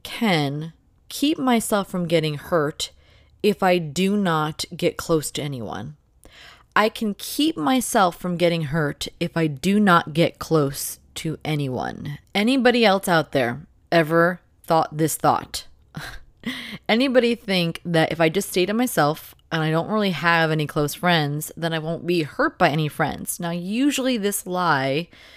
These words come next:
really was born out of a place of pain, of a wound,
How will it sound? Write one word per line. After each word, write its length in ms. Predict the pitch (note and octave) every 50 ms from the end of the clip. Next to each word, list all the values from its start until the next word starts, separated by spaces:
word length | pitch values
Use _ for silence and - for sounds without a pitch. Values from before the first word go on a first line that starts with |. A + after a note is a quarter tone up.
| - - - - - _ _ -
really 440 | - F3+ F#3 A3 B3 C4+ C#4 C#4 C4+
was 180 | A3 G#3 F3+
born 460 | E3 D3+ D3 F3 F3+ F3+ F3+ F#3 F#3 -
out 180 | - D3+ E3 D#3+
of 80 | D#3 D3+
a 80 | D3+
place 400 | - - - E3+ D#3+ D#3 - -
of 120 | D3+ - -
pain, 680 | - - - - E3+ E3+ E3+ F3 G3 A3 C4 F4 F#4 D#4 _ _ _ _ _ _ _ _ _ -
of 160 | F3 D#3 D#3
a 80 | D3+
wound, 720 | C#3+ C3+ C3+ C#3+ D3+ D#3+ E3+ F#3+ A3 A#3+ C#4 D#4 D4 -